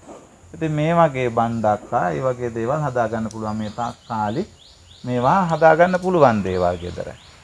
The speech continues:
ඒ නිසා අපි රටේ අනෙක් දරුවන්ටත් කියනවා, අපේ දහම් පාසලේ මේ දරුවෝ වගේම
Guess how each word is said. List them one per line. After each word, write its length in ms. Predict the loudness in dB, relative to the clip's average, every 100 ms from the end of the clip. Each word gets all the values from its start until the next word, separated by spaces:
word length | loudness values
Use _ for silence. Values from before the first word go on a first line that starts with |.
| -12 -6
ඒ 80 |
නිසා 260 | -2 4 4
අපි 220 | 4 2
රටේ 340 | 2 2 2 2
අනෙක් 220 | 0 0
දරුවන්ටත් 580 | 2 4 2 0 -2 -6 -8
කියනවා, 440 | -6 -4 0 0 0 -4 -20 -20 -8 0
අපේ 380 | 0 4 4 6
දහම් 260 | 4 4
පාසලේ 460 | 4 2 4 2 0
මේ 300 | 2 2 4
දරුවෝ 480 | 6 6 4 2 6
වගේම 440 | 6 4 -4 -4